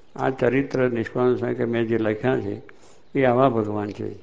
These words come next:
અને એ ભગવાન દયા કરીને આજ કૃપા કરીને એવું ભગવાનનો મહિમા અતિ અપાર છે.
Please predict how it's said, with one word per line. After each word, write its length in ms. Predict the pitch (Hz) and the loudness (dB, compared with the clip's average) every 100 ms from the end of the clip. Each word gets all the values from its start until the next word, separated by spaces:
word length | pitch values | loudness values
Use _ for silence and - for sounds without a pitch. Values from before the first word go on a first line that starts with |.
| - - - - - | -20 -20 -20 -20 -10
અને 140 | 120 120 | 0 2
એ 100 | 147 | 4
ભગવાન 400 | 135 131 131 127 | 2 0 0 2
દયા 220 | 127 127 | 2 2
કરીને 300 | 120 117 117 | 2 0 0
આજ 200 | 113 107 | -2 -4
કૃપા 340 | - 113 117 117 | -2 0 0 0
કરીને 280 | 113 107 110 | -2 -2 -2
એવું 300 | 123 139 131 | 0 0 0
ભગવાનનો 460 | 123 120 123 120 | -2 0 -2 -2
મહિમા 480 | 113 113 113 117 113 | -2 0 0 0 -2
અતિ 320 | 113 - 135 | -4 -4 -2
અપાર 420 | 131 - 127 120 | -2 -4 -4 -4
છે. 420 | 110 - 135 110 | -2 2 2 0